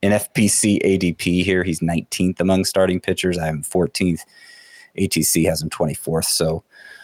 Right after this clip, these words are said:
his going rate is kinda splitting the difference. But I, I, I kinda see Alek Manoah as a, um,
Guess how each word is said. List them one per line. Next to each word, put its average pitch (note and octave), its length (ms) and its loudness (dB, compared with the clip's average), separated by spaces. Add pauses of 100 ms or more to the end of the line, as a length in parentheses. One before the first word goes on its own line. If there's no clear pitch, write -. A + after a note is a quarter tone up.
(460)
his G#2 180 0
going A#2+ 400 2
rate G2+ 200 4
is F2 100 2
kinda F2+ 220 0
splitting F2+ 400 0
the - 100 -10
difference. - 640 -4 (1080)
But - 240 0
I, - 320 2
I, C#3 80 0
I C#3+ 40 -2
kinda C#3 220 -2
see C3+ 180 2
Alek G#2+ 340 4
Manoah F#2 420 4
as E2+ 260 -2
a, D#2+ 340 0
um, D#2+ 360 -6